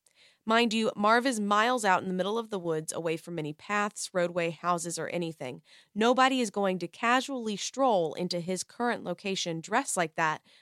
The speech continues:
unless they are lost, confused, et cetera. It was early fall, but not quite cool, which is very normal for Louisiana, so there is still a ton of mosquitoes, ticks, and other insects aplenty.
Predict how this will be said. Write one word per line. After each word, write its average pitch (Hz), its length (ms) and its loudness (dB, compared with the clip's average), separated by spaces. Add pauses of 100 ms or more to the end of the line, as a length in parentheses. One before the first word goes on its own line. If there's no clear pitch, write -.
(180)
unless 180 300 -2
they 185 120 -2
are 202 100 -2
lost, 151 380 -4
confused, 156 500 -12
et - 100 -14
cetera. 160 420 -8 (600)
It 214 140 0
was 214 220 6
early 247 280 2
fall, 180 380 4
but 170 160 -6
not 160 260 0
quite - 300 -6
cool, 180 460 0
which 180 140 -10
is 170 140 -10
very 190 220 0
normal 180 320 -2
for 170 160 -6
Louisiana, 170 680 -4 (280)
so - 180 -2
there 302 160 2
is 311 80 0
still 294 320 2
a 302 80 0
ton 226 260 -2
of 202 120 -4
mosquitoes, 247 580 0
ticks, - 380 -4
and 175 160 -4 (140)
other 226 340 0
insects 185 580 -4
aplenty. 175 640 -6